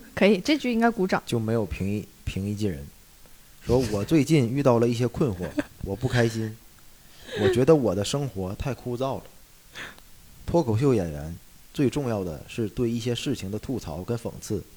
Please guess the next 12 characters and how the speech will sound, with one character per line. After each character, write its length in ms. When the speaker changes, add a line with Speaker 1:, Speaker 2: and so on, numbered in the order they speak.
Speaker 2:
可 160
我 280
越 180
来 140
越 80
觉 220
得 180
我 140
没 180
有 140
东 220
西 220